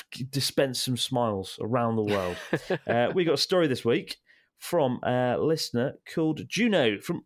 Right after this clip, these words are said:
Speaker 1: Oregon. It says, "Hello, guys, my favourite podcasting dynamic duo. I have a weird experience in Japan story for both of you guys. When I was seventeen,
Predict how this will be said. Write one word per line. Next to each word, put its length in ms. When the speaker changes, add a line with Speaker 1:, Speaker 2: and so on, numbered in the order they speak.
Speaker 1:
Oregon. 520
It 360
says, 120
"Hello, 340
guys, 360
my 140
favourite 400
podcasting 640
dynamic 360
duo. 420
I 60
have 100
a 40
weird 280
experience 420
in 60
Japan 320
story 260
for 140
both 180
of 80
you 80
guys. 320
When 240
I 80
was 140
seventeen, 580